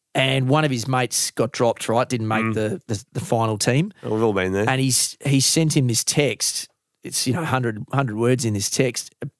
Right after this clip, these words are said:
Speaker 1: just pumping him up, "Mate, you'll be fine. I've got you," blah, blah,
Speaker 2: Yeah.
Speaker 1: blah. And this, this text went around.
Speaker 2: Huh?
Speaker 1: The leadership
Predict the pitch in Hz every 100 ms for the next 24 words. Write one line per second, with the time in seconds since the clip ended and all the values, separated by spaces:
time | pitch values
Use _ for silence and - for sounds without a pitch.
0 | _ _ - 160 - 143 139 123 113 120
1 | 117 123 123 123 127 123 110 131 127 123
2 | 123 123 135 123 120 113 110 135 131 127
3 | 123 - - - 147 156 - - - 156
4 | - 156 143 135 127 110 110 135 110 104
5 | 127 - 110 143 139 147 180 196 185 -
6 | 139